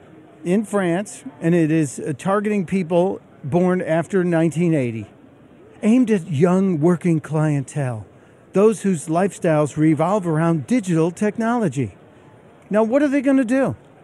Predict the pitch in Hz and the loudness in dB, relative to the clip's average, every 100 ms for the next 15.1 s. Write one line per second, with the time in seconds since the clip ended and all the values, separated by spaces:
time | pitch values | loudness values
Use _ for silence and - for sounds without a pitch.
0 | - - - - - - - - - - | -20 -20 -20 -20 -20 -20 -20 -20 -20 -20
1 | - - 190 220 190 226 - 233 247 - | -12 -4 -4 -2 -2 -2 0 0 -2 0
2 | 214 185 147 165 160 165 196 196 160 180 | 2 2 2 4 4 2 2 2 2 2
3 | 202 190 156 - 185 196 226 - - - | 0 -4 -6 -2 0 0 0 -8 -18 -4
4 | 170 170 123 170 170 214 220 156 147 170 | 0 0 2 4 4 2 -2 -4 -2 0
5 | 160 165 165 147 135 - - - - - | 2 2 2 0 -4 -14 -20 -20 -20 -20
6 | - - - 160 175 175 - 165 151 185 | -20 -20 -6 -2 0 0 -2 -2 0 0
7 | 240 - - - - - - - - - | -2 -4 -20 -20 -20 -20 -20 -20 -20 -20
8 | - - - - 170 208 226 214 - 185 | -20 -20 -18 -8 -4 -2 0 0 2 2
9 | 156 151 165 160 147 143 156 123 - 151 | 4 4 2 2 0 -2 -2 -2 2 2
10 | 139 123 - 127 180 208 156 113 127 - | 4 0 -4 -4 0 2 2 0 -6 -8
11 | - - 139 190 208 196 170 - 240 220 | -20 -12 -2 0 0 -4 -6 4 6 8
12 | 135 120 - - - - 247 311 277 220 | 4 -2 -14 -20 -14 -2 0 4 4 6
13 | 190 190 165 151 170 151 180 214 220 170 | 6 4 2 0 0 2 2 2 2 2
14 | 165 151 147 147 143 147 143 127 156 127 | 4 4 4 4 2 2 0 2 2 2
15 | 92 | -4